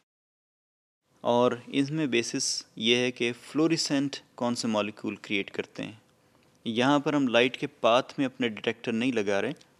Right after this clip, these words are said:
बल्कि नाइंटी डिग्री एंगल पर हमने अपना डिटेक्टर प्लेस किया हुआ है। तो लाइट जब इंटरेक्ट करती है यूवी विजिबल रीजन की लाइट हमारे मॉलिक्यूल के साथ,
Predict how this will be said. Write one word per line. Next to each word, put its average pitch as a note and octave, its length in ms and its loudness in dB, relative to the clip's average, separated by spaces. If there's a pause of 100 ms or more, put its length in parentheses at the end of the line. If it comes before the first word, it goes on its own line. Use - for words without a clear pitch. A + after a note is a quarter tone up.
(120)
बल्कि A2 240 -4
नाइंटी A#2+ 400 2
डिग्री B2+ 240 -4
एंगल A2 320 -2 (140)
पर A2+ 180 -2 (300)
हमने A2 240 -2
अपना A2 200 -6
डिटेक्टर G#2+ 440 -6
प्लेस G2+ 340 -2
किया G2+ 240 -2
हुआ G2 200 -4
है। G2+ 120 -16 (400)
तो A2 140 -2
लाइट G#2+ 520 2
जब A#2 140 -2
इंटरेक्ट D#3 380 0
करती A#2+ 340 -4
है G#2 220 -6 (180)
यूवी A2+ 260 -4
विजिबल A#2 420 -2
रीजन A#2+ 300 -2
की B2 140 -6
लाइट A2 380 0 (220)
हमारे G#2+ 340 -4
मॉलिक्यूल A#2+ 420 -2
के C3+ 120 -8
साथ, C3 340 -4